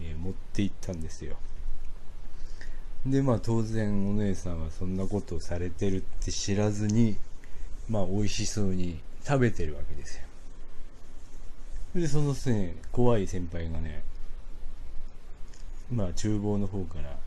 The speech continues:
ニヤニヤしながら、まあ、眺めているわけですよ。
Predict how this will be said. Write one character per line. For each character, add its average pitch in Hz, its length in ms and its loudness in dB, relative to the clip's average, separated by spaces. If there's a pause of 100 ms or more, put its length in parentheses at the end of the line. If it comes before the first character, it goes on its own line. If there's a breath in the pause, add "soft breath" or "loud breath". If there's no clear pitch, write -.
(180)
ニ 120 160 6
ヤ 104 120 6
ニ 90 120 2
ヤ 82 140 2
し - 140 0
な 85 120 -2
が 80 120 2
ら、 78 200 4 (1120 loud breath)
ま 101 300 0
あ、 - 240 -4
眺 120 320 4
め 107 120 4
て - 140 -2
い 82 40 0
る 80 80 0
わ 78 80 -4
け - 100 -2
で - 80 -2
す - 120 -4
よ。 - 80 -8